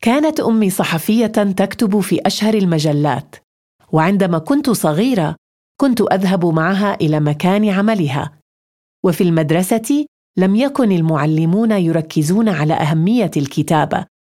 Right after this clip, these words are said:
إلا أنني عشقت كتابة الروايات بعد مشاركتي في مسابقة لكتابة قصة قصيرة وحصولي على المركز الأول.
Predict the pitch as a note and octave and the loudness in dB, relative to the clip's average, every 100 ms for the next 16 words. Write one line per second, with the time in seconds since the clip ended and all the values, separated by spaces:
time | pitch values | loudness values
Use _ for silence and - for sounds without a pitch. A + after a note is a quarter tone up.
0 | _ _ C#4 D4+ D4+ - A3 A3+ A3+ E3+ | _ _ 0 2 0 0 0 0 0 0
1 | D3 - A#3 - G3 - F#3 A3 A#3+ A#3 | -2 -4 -6 -2 -4 -2 0 0 0 0
2 | G3+ D#3+ E3 D#3 D3+ D#3+ G#3+ A3 G#3+ G#3+ | 0 0 0 2 0 0 -2 -2 -4 -4
3 | - _ _ - G3+ B3 A#3 E3+ - E3 | -10 _ _ -2 0 2 0 0 0 0
4 | F3 F#3 G#3+ G#3+ G3+ F#3 D#3 - D3+ D3 | 0 -2 -2 -2 0 0 0 0 0 0
5 | E3 G3+ A3 G3+ F3 C3 D#3 D3 E3+ G3 | -2 -2 0 0 0 0 -4 0 0 0
6 | G#3+ D3+ D3 - F#3+ - F#3+ F3+ D3+ - | -2 -2 -2 -2 -2 -2 -2 0 -2 -2
7 | D3+ - G3 E3 C3+ - - D#3+ _ _ | -4 0 0 0 -2 -4 -6 -8 _ _
8 | _ _ F3+ D#3 F#3+ F3+ B3 C4 C4+ F#3 | _ _ -2 0 -2 -2 -2 0 0 0
9 | F3 E3+ D#3+ F3 F#3 G#3 F#3+ A3 F3+ E3 | 0 0 0 -2 -2 -2 0 -2 0 0
10 | C#3+ D#3 | -2 -4